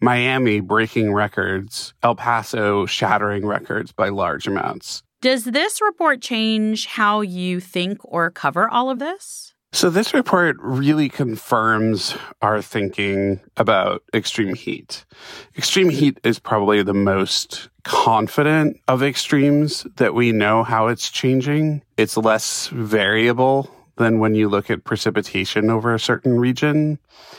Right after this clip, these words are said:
Speaker 1: People are dying in the U S, people are dying in Europe from this,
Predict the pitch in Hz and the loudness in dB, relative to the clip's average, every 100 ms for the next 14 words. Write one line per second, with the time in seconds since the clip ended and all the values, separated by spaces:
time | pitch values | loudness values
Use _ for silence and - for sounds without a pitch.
0 | - - - - - 120 139 131 107 107 | -20 -20 -20 -8 -2 2 4 4 4 2
1 | 113 113 107 98 92 101 110 123 - - | 2 2 2 2 2 2 2 0 -6 -2
2 | 107 98 101 101 101 101 98 98 113 120 | -2 0 2 2 0 0 -2 -4 0 0
3 | - - 143 135 135 135 - | -2 -4 -2 2 2 0 -6